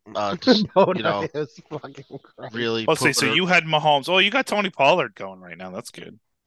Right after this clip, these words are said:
Speaker 1: Yeah, but,
Speaker 3: Najee,
Speaker 1: like
Speaker 3: I have Najee Har-, I had Najee Harris on my daily team today.
Speaker 2: Oh.
Speaker 3: I did. I have a da-, I still do the daily fantasy with my,
Speaker 1: Yeah,
Speaker 3: my cousins
Speaker 1: uh,
Speaker 3: and
Speaker 1: Travis Kelce getting, having bonitis, and then,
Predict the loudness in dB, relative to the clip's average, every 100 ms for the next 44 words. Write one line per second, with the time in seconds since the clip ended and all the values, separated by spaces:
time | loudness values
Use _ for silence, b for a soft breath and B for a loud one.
0 | _ -2 2 2 2 0 -2 -8 2 8
1 | 8 6 4 6 6 4 4 4 4 2
2 | 6 6 6 4 2 2 0 0 -2 -2
3 | -2 -4 -10 -12 -10 -8 -4 -2 0 0
4 | -2 -4 -4 -6 -8 b b b -8 -4
5 | 0 0 -2 -6 -6 -4 -4 -4 -8 -12
6 | -10 -8 -6 -10 -14 _ _ -6 -6 -10
7 | -14 -18 -18 -18 -20 b b -8 -6 -4
8 | -4 -2 -2 -2 -4 -10 _ _ -6 -4
9 | -2 -4 -4 -4 -6 -4 -4 -4 -8 -8
10 | -6 -6 -4 -4 -2 -2 -4 -4 -6 -6
11 | -6 -8 -6 -6 -6 -8